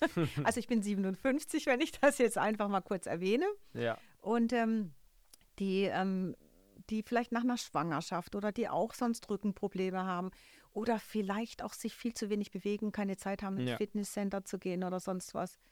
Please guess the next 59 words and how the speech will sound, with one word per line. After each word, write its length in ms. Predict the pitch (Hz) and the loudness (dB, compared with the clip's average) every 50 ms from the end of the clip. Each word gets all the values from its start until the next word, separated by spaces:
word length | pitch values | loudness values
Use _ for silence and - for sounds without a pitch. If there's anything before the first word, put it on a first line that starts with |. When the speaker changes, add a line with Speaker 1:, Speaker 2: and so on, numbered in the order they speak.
| _ _ _ | _ _ _
Speaker 2:
Also 220 | - 120 117 123 | -2 0 0 2
wenn 100 | 123 131 | 2 4
ihr 80 | 131 131 | 4 4
mal 100 | 131 131 | 4 4
ein 80 | 123 | 4
paar 160 | - - 127 127 | 4 2 2 2
Motivationsvideos 1000 | 131 127 117 123 113 127 120 - - 131 127 127 120 - 127 117 120 120 - - | 2 0 0 2 2 2 2 2 2 2 2 2 0 -2 -2 -2 -2 -2 -2 0
braucht 400 | - 120 123 143 160 - - - | 2 4 4 4 4 2 0 0
und 80 | 135 | 0
ein 40 | 131 | 0
bisschen 300 | 135 135 - - 123 131 | 0 -2 0 0 0 0
Ansporn 420 | 135 139 143 - - - 135 120 | 2 0 0 -2 0 0 0 2
braucht, 260 | 110 120 127 139 127 143 | 4 4 2 4 4 2
wie 60 | 135 | 2
man 140 | 127 127 117 | 2 2 0
gut 120 | 117 113 | -2 -6
trainiert, 420 | - - 123 120 127 143 147 - - - | -4 -2 0 2 2 2 2 0 -6 -8
du 120 | - 117 - - | -10 -10 -8 -2
postest 400 | - 127 131 131 - 143 - - | 0 0 0 0 -2 -6 -4 -2
ja 40 | 139 | -2
jeden 380 | 131 123 123 131 127 127 127 | 0 0 0 0 0 0 0
Tag 260 | 113 131 135 131 131 - | 0 2 0 0 0 0
fleißig 460 | - 120 120 131 127 - 139 127 - | 0 2 2 2 0 -4 -6 -6 -4
bei 80 | - | -2
deinem 220 | 123 123 120 120 117 - - - - - - _ _ | 0 0 0 0 -2 -6 -12 -20 -20 -20 -20 _ _
Karin 320 | - 117 117 117 117 117 110 | 0 2 2 2 2 0 -2
Greta 340 | - - 127 131 151 139 | 0 -2 0 2 0 0
Kanal. 460 | - - 139 131 127 127 127 127 131 131 | 0 0 0 2 2 2 0 0 -2 -6
Speaker 1:
Mhm. 320 | - 98 90 - 170 190 214 | -10 -14 -14 -14 -16 -6 -2
Speaker 2:
Also 460 | - 113 104 107 110 110 107 107 - - - - - | 0 0 0 0 0 0 0 0 -2 -6 -12 -12 -6
muss 200 | 143 123 117 - | -6 -6 -4 -4
man 80 | 127 110 | -4 -2
schon 160 | - 123 117 | -2 0 2
sagen, 280 | 123 139 143 139 131 | 4 4 4 4 4
dass 240 | 113 143 139 - - | 4 4 4 4 2
du 80 | - 135 | 0 0
es 40 | 110 | 2
auch 60 | - | 2
durchgezogen 540 | - 160 165 - - 151 - - 175 175 180 | 2 2 2 2 -2 -2 0 2 4 6 6
hast, 180 | 196 180 - | 4 6 4
weil 80 | 143 143 | 4 4
ich 80 | 127 | 4
habe 100 | 139 123 127 | 6 6 6
ja 20 | 120 | 6
damals 220 | 123 120 113 104 | 6 4 2 0
gesagt, 140 | 110 98 - | -2 -4 -4
so, 80 | - | -2
„Hey, 220 | 95 104 107 104 101 | -2 0 0 0 0
komm, 220 | - 110 113 110 | 0 -2 -2 -2
fang 180 | - - 117 117 | -2 0 0 2
damit 260 | 110 104 107 110 - | 2 2 0 -2 -2
an.“ 260 | - 117 117 123 127 - - - - - - - | -2 0 0 0 -2 -4 -10 -16 -20 -20 -6 -4
Und 100 | 131 117 | -2 0
du 60 | 110 | 0
so, 100 | 113 110 | -2 -2
„Okay, 160 | 101 - 143 | 0 0 -2
das 120 | 131 131 143 | 0 2 0
machen 240 | 139 135 123 135 127 | 0 2 2 0 -2
wir.“ 180 | 123 113 101 | -2 -4 -4